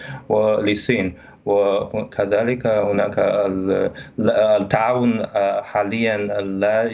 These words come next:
يقتصر على التعاون الاقتصادي فقط، فهناك تعاون الأمني والسياسي والثقافي، يعني، ال-، هناك تطور كبير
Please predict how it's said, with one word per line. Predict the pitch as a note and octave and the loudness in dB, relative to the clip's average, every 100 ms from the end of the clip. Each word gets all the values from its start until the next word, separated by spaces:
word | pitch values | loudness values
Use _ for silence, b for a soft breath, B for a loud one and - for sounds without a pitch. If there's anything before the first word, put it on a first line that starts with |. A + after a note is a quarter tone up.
| A2 | -4
يقتصر | G#2 G2 B2+ C3+ A2 | -4 -2 -2 -2 0
على | G2 F#2+ F#2+ G2 | 0 0 0 -2
التعاون | G2 G2 F#2+ G2 | -2 -2 0 -2
الاقتصادي | F#2+ G#2 - - G2 A2 G#2 G2 F2+ B B B - F#2+ | -4 -8 -10 -8 -2 0 0 -2 -6 B B B -6 -2
فقط، | - G#2 G2 F2+ - - | 0 2 0 -2 -8 0
فهناك | G2+ G2 G2 G2 G2+ | 0 2 0 0 0
تعاون | G2 - F#2+ F#2+ G2 G2 G2 G2 | -2 0 0 0 0 0 0 -2
الأمني | - G2+ F#2+ G2+ G#2 G#2 G#2 G2+ | -2 -4 -2 0 0 0 0 0
والسياسي | G2 F#2+ F#2+ G2+ - G2+ G2 G2+ G2 G2+ G2 | 0 0 0 -2 -4 -2 0 0 -2 -2 -2
والثقافي، | G2 F#2+ F#2+ F#2+ - - G2+ A2 A2 G2+ F#2+ B B B | 0 0 0 -2 -4 -2 2 2 2 0 -4 B B B
يعني، | G#2 F#2+ F#2+ F#2 F#2+ - | 0 0 0 -2 -2 -2
ال-، | G2 F#2+ F#2+ G2+ G2 G2 - G#2+ | -2 0 -2 -6 -4 -4 -2 0
هناك | G2+ G2 F#2+ F#2+ - - | 0 0 0 0 -4 -4
تطور | G2+ G2+ G2 G2 - | -2 0 0 -2 -2
كبير | G2+ G2+ G#2+ G2+ | -2 0 0 -2